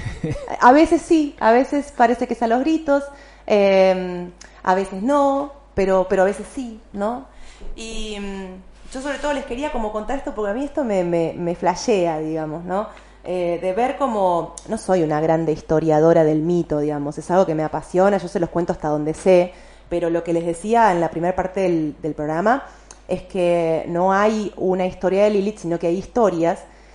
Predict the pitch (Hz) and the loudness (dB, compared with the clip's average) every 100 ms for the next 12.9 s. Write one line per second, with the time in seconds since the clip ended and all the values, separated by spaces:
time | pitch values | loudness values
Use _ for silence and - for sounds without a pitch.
0 | - - 220 339 320 311 311 - 285 190 | -16 -6 -2 0 2 2 0 0 0 -2
1 | 180 175 170 165 160 165 160 151 151 254 | 0 0 0 -2 -2 -2 -6 -6 -4 0
2 | 233 185 202 202 170 214 196 170 165 - | 0 2 0 0 0 2 2 0 -8 -12
3 | 156 - 165 151 147 - 160 170 190 180 | -12 -2 -2 -2 -6 -8 -6 -4 -2 0
4 | 185 185 156 170 196 175 147 - 165 170 | 0 0 -2 2 4 4 2 0 0 0
5 | 170 175 160 - 254 - 220 247 - - | 0 0 -2 -2 -4 -2 0 0 -2 -14
6 | - - 170 160 156 - 165 156 170 175 | -20 -8 0 2 0 -2 -4 -4 -2 -2
7 | 165 156 - - 156 151 151 151 165 160 | 0 -2 -6 -10 -6 -4 -4 -4 -4 -4
8 | 156 170 170 233 233 214 220 240 - - | -6 -4 -2 0 -2 -4 -8 -10 -10 -20
9 | - - 185 175 170 - 214 208 320 320 | -20 -8 -2 2 2 0 -4 -4 -4 -2
10 | 349 359 349 381 311 311 349 349 320 214 | 2 4 4 6 4 4 4 4 4 2
11 | 185 208 285 302 254 202 190 - - 190 | 0 -2 0 0 0 -2 -4 -4 -6 -2
12 | 180 - 185 - 180 254 277 175 185 | -2 -2 -4 -2 -2 2 4 4 0